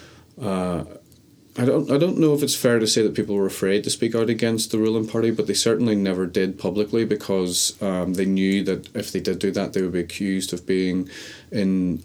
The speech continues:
uh, alignment with the opposition and accused of being a traitor and unpatriotic, and that could, that could lead to lengthy prison sentences and various other things.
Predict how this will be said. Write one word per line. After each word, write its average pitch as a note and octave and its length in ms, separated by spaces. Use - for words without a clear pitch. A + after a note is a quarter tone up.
uh, F2+ 240
alignment F2+ 380
with F#2 140
the F#2 120
opposition F#2 460
and F#2 120
accused F2+ 300
of - 80
being F2+ 160
a F2 60
traitor F#2 400
and F2+ 100
unpatriotic, F2+ 840
and F#2 160
that F2 160
could, - 320
that G#2 220
could F2+ 160
lead F2 200
to E2+ 80
lengthy F2 320
prison F2 320
sentences G2 540
and F#2 80
various F2+ 280
other F2+ 200
things. G#2+ 360